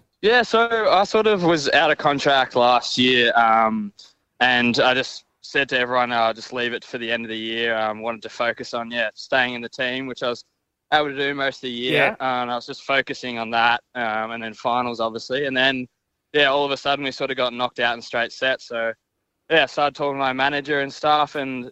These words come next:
Speaker 1: he said, "Yeah, West Coast are really keen." And, yeah, I was sort of looking at all op-,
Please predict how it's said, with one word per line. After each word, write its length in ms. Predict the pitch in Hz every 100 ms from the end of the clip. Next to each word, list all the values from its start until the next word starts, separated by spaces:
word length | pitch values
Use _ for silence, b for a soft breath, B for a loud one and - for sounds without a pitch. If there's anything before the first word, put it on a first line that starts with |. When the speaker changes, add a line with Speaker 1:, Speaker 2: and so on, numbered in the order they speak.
| _
Speaker 1:
he 240 | 131 147
said, 220 | 135 143 131
"Yeah, 260 | 131 131
West 280 | 110 139 -
Coast 260 | 156 147 -
are 40 |
really 220 | 135 131 123
keen." 520 | - 127 127 127 123 _ 139
And, 280 | 131 117 113
yeah, 260 | 139 156 131
I 60 |
was 100 | 156
sort 160 | - 165
of 120 | 127
looking 240 | 139 139
at 100 | 120
all 220 | 127 135 -
op-, 200 | 135